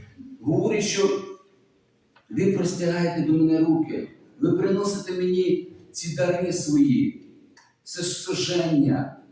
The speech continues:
жертви, яке вони мені не потрібні. Господь хоче бачити зміну, зміну в нашому житті,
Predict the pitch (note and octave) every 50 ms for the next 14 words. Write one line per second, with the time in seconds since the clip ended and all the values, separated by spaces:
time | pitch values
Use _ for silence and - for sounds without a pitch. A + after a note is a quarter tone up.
0 | _ - - - - E3+ - F3+ E3+ C#3+ C#3 C#3 - F#2+ - - - - - -
1 | - - D3 C#3 - C#3 D3 D#3 D3+ D3+ D3 C#3+ C#3+ C#3 C#3 C#3 C#3 C#3+ C#3 C#3
2 | D3+ D#3 D3+ C#4 - - - - - - - - - - - - _ - - _
3 | _ _ _ _ _ _ _ _ _ _ _ _ _ _ _ _ _ _ _ _
4 | _ _ _ _ - - - C3+ - G3 G3+ G3+ F#3+ F#3 F#3 F3 D#3 F3 F3+ F3+
5 | - D#3+ D3+ C#3+ D3+ D3+ C#3+ C#3 C#3 C#3 - - - - - B2 D#3 D#3+ F3 F#3
6 | F3 D#3 C#3 - - - - - - - - - - - _ _ _ _ - -
7 | - - E3 F3+ F3+ F3 E3 D#3+ D#3+ E3 D#3+ - D#3 D#3+ D#3+ D3+ C#3 - D3+ C#3+
8 | - - - C4+ - - - - -